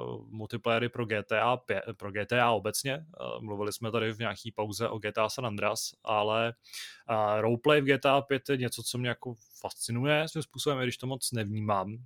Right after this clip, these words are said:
ale, eh, vlastně čas od času prostě mi na YouTube vyskočí nějaká, eh, nějaký doporučení videa, který se, který jako obsahuje roleplay z G T A pět. A přijde mi, že to je jako, je to trochu nepochopitelný pro mě, že někdo, ano, tráví dvanáct hodin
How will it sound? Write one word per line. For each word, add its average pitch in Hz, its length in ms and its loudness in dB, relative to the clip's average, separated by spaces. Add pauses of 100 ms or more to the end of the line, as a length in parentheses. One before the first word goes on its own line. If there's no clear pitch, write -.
(120)
ale, 113 440 4
eh, 113 360 -2
vlastně 110 300 -4 (360)
čas - 180 -2
od 117 60 -4
času 123 280 -2
prostě 123 340 -6
mi 117 540 -4
na 110 260 -2
YouTube 113 320 -6
vyskočí 113 380 -6
nějaká, 110 500 0 (580)
eh, 107 520 2
nějaký 110 280 -4
doporučení 120 600 0
videa, 110 380 4
který 110 300 -6
se, 113 220 0 (920)
který 113 160 -10
jako 107 180 -6
obsahuje 110 540 -2
roleplay 104 540 -4
z 113 60 -16
G 107 140 -4
T 107 120 -2
A 107 140 2
pět. 98 300 -2 (380)
A - 40 -14
přijde 107 240 -4
mi, 113 120 0
že 104 80 -2
to 113 120 -2
je 110 60 4
jako, 113 400 -2 (680)
je 139 60 -2
to 151 60 4
trochu 156 220 4
nepochopitelný 123 680 2
pro 117 180 0
mě, 113 200 -2
že 113 140 -4
někdo, 110 380 -4
ano, 107 200 -4
tráví 107 300 2
dvanáct 104 380 -2
hodin 104 400 -6